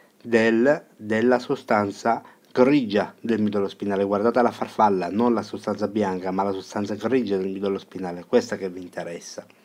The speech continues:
Ecco, e tanto vale a destra quanto vale a sinistra. Qui vedete solo una parte, ecco, della, ah, eh,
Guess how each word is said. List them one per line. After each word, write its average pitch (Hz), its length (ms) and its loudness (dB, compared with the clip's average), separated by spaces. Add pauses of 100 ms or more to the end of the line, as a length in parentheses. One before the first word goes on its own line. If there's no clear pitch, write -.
(160)
Ecco, 127 420 -2 (540)
e 131 340 6
tanto 143 380 4
vale 151 180 6
a 151 60 8
destra 151 420 2
quanto 135 300 0
vale 110 160 0
a 107 40 -4
sinistra. 95 540 -6
Qui - 160 -2
vedete 110 400 0
solo 113 220 -2
una 104 240 -2
parte, 101 600 0 (440)
ecco, 104 560 -2
della, 104 640 0
ah, 90 800 -8 (680)
eh, 95 220 -8